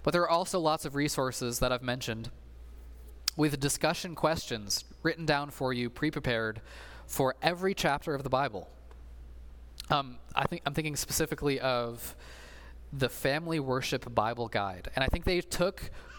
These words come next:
uh, discussion questions based off of the Reformation Study Bible,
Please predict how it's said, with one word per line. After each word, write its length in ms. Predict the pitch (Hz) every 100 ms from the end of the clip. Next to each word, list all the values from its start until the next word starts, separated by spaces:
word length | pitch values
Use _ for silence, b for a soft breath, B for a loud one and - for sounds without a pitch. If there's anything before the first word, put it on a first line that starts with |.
| B -
uh, 320 | 131 123 120
discussion 500 | 120 135 - 165 190
questions 480 | 165 151 151 156 147
based 360 | 123 135 165 -
off 240 | 135 139
of 220 | 135 131
the 80 | 127
Reformation 560 | 117 131 - 139 135 127
Study 300 | - - 143
Bible, 420 | 147 165 208